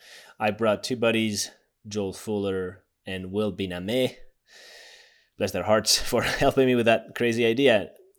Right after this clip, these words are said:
And I told them, "We're gonna film this workshop. It's gonna be called the Adventure Photography Workshop," because people were asking me all these questions always, like,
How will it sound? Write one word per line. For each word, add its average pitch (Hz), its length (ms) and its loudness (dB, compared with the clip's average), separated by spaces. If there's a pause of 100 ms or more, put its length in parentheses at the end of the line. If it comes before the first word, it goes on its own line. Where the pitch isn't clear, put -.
(120)
And 113 260 -4
I 107 60 -4
told 131 180 2
them, 120 100 2
"We're 117 120 2
gonna 113 140 -2
film 127 260 0
this 113 160 -4
workshop. 147 440 4
It's - 100 -14
gonna 110 120 -6
be 101 80 -6
called 101 180 -2
the 92 60 -2
Adventure 113 480 -4
Photography 95 600 -8
Workshop," 87 560 -14
because - 200 -10
people 98 240 -8
were 90 120 -2
asking 95 380 -6
me 92 140 -8
all 95 100 -4
these 92 160 -8
questions 104 440 -6
always, 78 340 -14
like, 76 180 -20